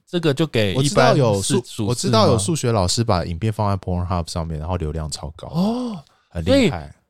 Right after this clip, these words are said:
Speaker 1: 我们应该要导正，不是说什么基督徒A V女优，而是说
Speaker 2: 福音影片，
Speaker 1: 福音影片放到各大色情网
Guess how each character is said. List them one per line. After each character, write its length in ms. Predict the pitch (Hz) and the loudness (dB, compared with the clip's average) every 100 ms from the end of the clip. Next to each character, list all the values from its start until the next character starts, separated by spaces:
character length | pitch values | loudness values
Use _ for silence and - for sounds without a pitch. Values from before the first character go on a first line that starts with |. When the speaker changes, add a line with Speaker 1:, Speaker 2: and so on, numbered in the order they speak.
| _ | _
Speaker 1:
我 80 | 135 | -4
们 180 | 131 156 | 0 0
应 120 | 180 | 2
该 100 | 208 | 4
要 100 | 208 | 4
导 240 | 190 113 | 4 2
正， 220 | 104 160 123 | 2 -2 -4
不 100 | 123 | -6
是 120 | 156 | -6
说 240 | 147 143 | -2 -4
什 120 | 139 | -2
么 60 | 101 | -8
基 180 | - 127 | -6 -6
督 200 | 131 127 | -4 -6
徒 180 | 127 104 | -6 -6
A 120 | 101 | -4
V 380 | 107 107 107 110 - _ _ _ _ _ _ | -2 0 0 -2 -8 _ _ _ _ _ _
女 340 | 113 107 90 90 | -18 -16 -12 -2
优， 300 | 104 101 107 | 2 2 0
而 180 | 113 | -2
是 160 | 110 156 | -2 -4
说 260 | - 127 123 | 0 4 4
Speaker 2:
福 80 | |
音 180 | 135 165 | 4 2
影 120 | 110 | -2
片， 300 | 82 110 80 - | 0 0 0 -4
Speaker 1:
福 160 | - 135 | 0 2
音 120 | 165 | 4
影 40 | 135 | 4
片 220 | 147 131 | 2 2
放 260 | - 127 | 2 2
到 420 | 123 123 113 95 - - | 4 4 2 0 -8 -2
各 180 | 127 110 | 0 2
大 380 | 120 110 98 | 2 2 0
色 200 | 90 - | -2 0
情 320 | 101 - 87 90 | 0 -2 -6 -6
网 160 | 85 | -12